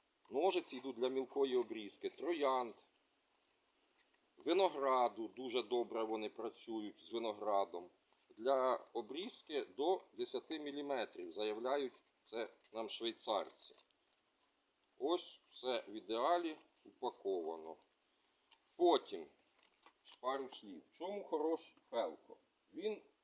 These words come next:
виробляє під свій, е, метал, з якого виготовляється леза, роблять спеціальні смазки, спрей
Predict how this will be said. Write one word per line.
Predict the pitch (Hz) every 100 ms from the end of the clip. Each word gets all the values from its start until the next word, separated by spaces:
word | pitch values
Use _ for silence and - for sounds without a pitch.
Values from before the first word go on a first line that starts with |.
| _
виробляє | 107 131 139 139 151 135 113 98
під | - 120 117
свій, | - - 127 113 90 _ _ _ _ _ _ _ _ -
е, | 101 101
метал, | 110 120 156 190 190 - _
з | 87
якого | 117 123 117
виготовляється | 110 107 - 107 104 101 90 110
леза, | 110 151 170 123 110
роблять | 123 151 170 156 -
спеціальні | - - - 135 143 135
смазки, | - 127 113 85 - -
спрей | - - 131 127 98 71